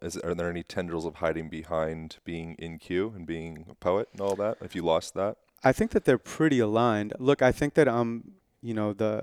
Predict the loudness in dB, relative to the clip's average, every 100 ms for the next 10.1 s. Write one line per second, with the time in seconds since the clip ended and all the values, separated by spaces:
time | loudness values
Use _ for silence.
0 | -8 0 2 2 0 2 2 4 4 4
1 | 4 4 4 2 -4 -2 -2 -2 -4 -2
2 | 2 2 0 -6 _ _ _ _ _ _
3 | _ _ -16 -16 -8 -4 -2 -4 -4 2
4 | 2 2 -4 0 2 2 0 -4 -4 -6
5 | -4 -6 -8 -8 -8 -4 0 0 -2 -6
6 | -8 -6 -6 -6 -8 -8 -10 -10 -10 -6
7 | -6 -6 -6 -6 -6 -6 -10 -12 _ _
8 | _ _ _ -10 -6 -4 -6 -6 -8 -6
9 | -2 0 0 -4 -2 -2 -2 -4 -2 -2
10 | -6